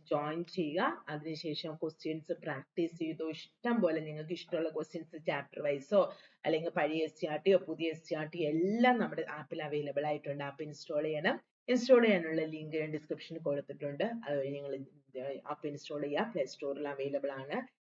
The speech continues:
വീഡിയോ ഇഷ്ടമെങ്കിൽ ലൈക്ക് ചെയ്യുക, ഷെയർ ചെയ്യുക, മാക്സിമം ഫ്രണ്ട്സിലൊക്കെ എത്തിക്കുക. അപ്പൊ നമുക്ക് പുതിയ നോട്ടിഫിക്കേഷനുമായിട്ട് നാളേക്ക് എത്തും.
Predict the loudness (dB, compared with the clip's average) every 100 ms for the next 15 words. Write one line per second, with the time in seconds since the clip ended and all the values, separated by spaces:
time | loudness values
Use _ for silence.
0 | _ 0 6 6 4 6 6 4 2 2
1 | 2 0 2 4 4 2 2 2 2 4
2 | 2 2 -2 -2 -4 -4 -6 -6 -6 -6
3 | -4 -6 -4 -4 -4 -4 -6 -8 -4 -4
4 | -4 -8 -10 -14 -12 -8 -4 -4 -4 -6
5 | -6 -6 -8 -6 -4 -4 -6 -2 -4 -2
6 | -6 -4 -2